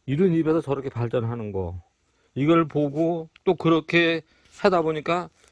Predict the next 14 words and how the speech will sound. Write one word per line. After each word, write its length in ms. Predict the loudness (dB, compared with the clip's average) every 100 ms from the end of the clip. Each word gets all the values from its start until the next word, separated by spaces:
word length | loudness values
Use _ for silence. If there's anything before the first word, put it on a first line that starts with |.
| 4
여기 280 | 6 6 2
있는 520 | -2 -4 -4 -6 -8
이 120 | -6
난 260 | -2 -2 -2
중에서 240 | -6 -6
혹시 360 | -4 -6 -6 -4
저렇게 280 | -2 -2 -4
발전될 500 | -4 -2 -2 -2 -4
건 300 | -2 -4 -6
있지 220 | -6 -4
않을까 380 | -2 -2 -2 -2
그런 200 | -4 -8
생각이 280 | -6 -6 -6
들어서 340 | -6 -6